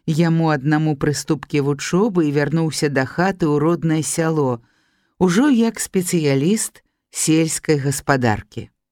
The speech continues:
Маладога спецыяліста па тым часе мясцовыя ўлады павінны былі забяспечыць працай. Але адразу даручыць яму працу па спецыяльнасці не атрымлівалася.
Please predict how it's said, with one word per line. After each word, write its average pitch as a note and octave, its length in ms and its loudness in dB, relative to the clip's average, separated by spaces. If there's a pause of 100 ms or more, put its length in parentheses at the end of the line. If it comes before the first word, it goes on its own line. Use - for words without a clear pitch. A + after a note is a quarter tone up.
(480)
Маладога G3+ 640 0
спецыяліста F3 1000 -2
па C#3 140 0
тым D#3 240 -2
часе E3 500 0 (360)
мясцовыя F3 720 0
ўлады A3 480 0
павінны G#3+ 640 0
былі E3+ 260 0
забяспечыць C#3+ 1000 -2
працай. B2 560 -4 (800)
Але A#3+ 340 2
адразу A#3 540 0
даручыць F3 500 -2
яму E3+ 240 0
працу E3 380 0
па D#3 260 0
спецыяльнасці E3 1000 -2
не D#3 100 0
атрымлівалася. C#3 960 -2